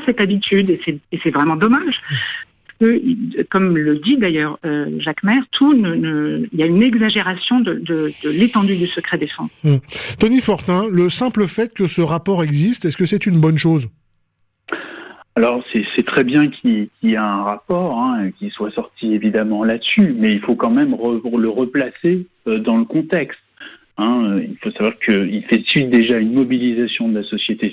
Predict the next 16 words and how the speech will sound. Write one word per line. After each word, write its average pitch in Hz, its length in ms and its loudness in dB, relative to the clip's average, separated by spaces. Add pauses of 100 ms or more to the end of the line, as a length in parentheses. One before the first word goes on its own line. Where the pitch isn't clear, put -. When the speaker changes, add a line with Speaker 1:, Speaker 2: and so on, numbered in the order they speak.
(140)
Speaker 3:
civile 165 400 4 (540)
qui 135 140 4
a 127 80 2
abouti, 143 640 -2
comme 117 260 2
Jacques 117 220 0
Maire 120 200 2
l'a 104 160 -2
rappelé, 117 640 0 (440)
à 120 80 2
une 120 100 2
proposition 143 800 0
de 120 140 0
commission 123 520 0
d'enquête, 117 640 -2 (320)
euh, 104 360 0